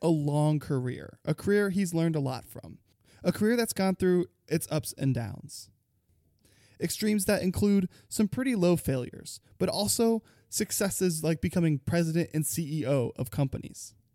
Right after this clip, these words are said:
And all of that and everything he learned led him to where he is today, starting his own business. And we're gonna have a clip from that episode in just a minute. But if you wanna make sure that you don't miss that episode, the best thing you can do is hit subscribe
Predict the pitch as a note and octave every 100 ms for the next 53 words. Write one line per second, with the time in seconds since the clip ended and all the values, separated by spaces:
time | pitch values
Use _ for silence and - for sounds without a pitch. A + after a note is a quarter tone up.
0 | _ _ _ - E3+ F#3+ G#3+ D3+ C3 B2+
1 | C3 D#3 F3 F3+ F3 F3 C#3 B2+ B2 B2+
2 | - - - E3 F3+ F#3+ F3 D#3+ D3+ C#3+
3 | C3 - D#3+ - - - _ _ _ -
4 | E3+ E3+ F3 D#3+ D3 C#3+ C3+ B2 - -
5 | - - - _ _ _ D#3 F3+ A#3 A3+
6 | F#3 - - E3+ - F3+ F#3 F#3 F#3 -
7 | F#3+ F#3 F3 - C#3+ C3+ B2+ A#2+ A2+ -
8 | - _ _ _ _ _ _ - D#3+ E3
9 | A#3 B3+ A3+ - G3+ F3 E3 D#3 B2 C3
10 | C3+ E3+ - G#3 G#3 G3+ G3+ G#3+ G#3+ G#3+
11 | - - D3 G3 - A3 G#3 G#3 E3 E3+
12 | E3 D#3 D#3 - D#3 D3 C3+ - - -